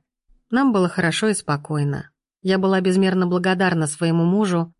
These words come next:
за то, что помог мне обрести внутреннее равновесие, что подарил мне себя, семью, Матвея. Зайдя домой, Максим медленно поцеловал меня в губы. Внутри всё привычно загорелось. Он кивнул на самого сладкого мальчика на свете.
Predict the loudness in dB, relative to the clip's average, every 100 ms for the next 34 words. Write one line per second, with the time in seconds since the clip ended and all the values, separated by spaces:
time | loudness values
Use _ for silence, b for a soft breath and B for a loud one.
0 | -4 -2 -2 -2 -2 0 0 0 0 0
1 | 2 2 0 -2 -2 -2 0 0 0 0
2 | 2 0 0 0 0 -2 -2 -6 -10 -12
3 | -18 _ _ _ -8 -4 -2 0 2 2
4 | 2 2 2 0 -4 -2 0 0 -4 -2
5 | 0 2 2 0 0 -2 -2 -2 -2 0
6 | 2 2 -2 -6 _ _ -2 0 2 0
7 | 0 0 2 2 0 -2 0 2 2 2
8 | 0 0 -4 -4 -2 0 0 0 2 0
9 | -2 -2 -4 -4 -8 -10 _ _ _ -4
10 | 0 0 -2 -4 -4 -4 -2 -2 0 0
11 | 0 0 0 0 -2 -4 -8 -16 _ _
12 | _ _ _ -2 0 0 2 2 2 0
13 | 0 0 0 0 -2 -4 -2 -4 0 0
14 | 0 -4 -4 -2 0 0 0 -2 -2 -8
15 | -14